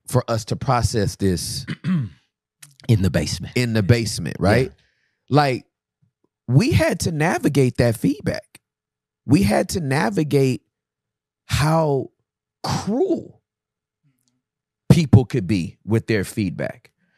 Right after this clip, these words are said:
Speaker 1: how foolish people could be with their feedback, how flagrant people could be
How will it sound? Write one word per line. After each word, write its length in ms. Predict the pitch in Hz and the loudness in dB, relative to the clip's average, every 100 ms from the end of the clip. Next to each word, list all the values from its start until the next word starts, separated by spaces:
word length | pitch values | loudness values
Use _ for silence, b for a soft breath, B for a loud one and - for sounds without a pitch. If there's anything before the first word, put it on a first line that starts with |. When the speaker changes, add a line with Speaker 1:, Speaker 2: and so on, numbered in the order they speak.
| _ _ - | _ _ -14
Speaker 1:
how 720 | - 156 170 170 151 147 143 _ _ | -6 -2 0 0 -2 -4 -8 _ _
foolish 800 | - - 196 269 381 359 143 - | -18 -12 -4 -2 -2 -4 -8 -6
people 360 | - 143 123 110 | -4 -2 -4 -2
could 240 | 113 92 | -4 -2
be 320 | 98 73 - _ _ _ - | -2 -4 -8 _ _ _ -6
with 200 | 120 - | -4 -2
their 160 | 117 | -4
feedback, 520 | - 123 101 90 76 - | -2 -4 -2 -2 -4 -4
how 240 | 151 160 | -2 -2
flagrant 920 | - - 185 220 311 415 233 156 98 _ _ _ _ _ | -6 -12 -4 -2 -2 -6 -6 -6 -8 _ _ _ _ _
people 340 | 165 131 120 | -4 -2 -4
could 240 | 110 113 95 | -2 -2 0
be 300 | 104 82 | 0 0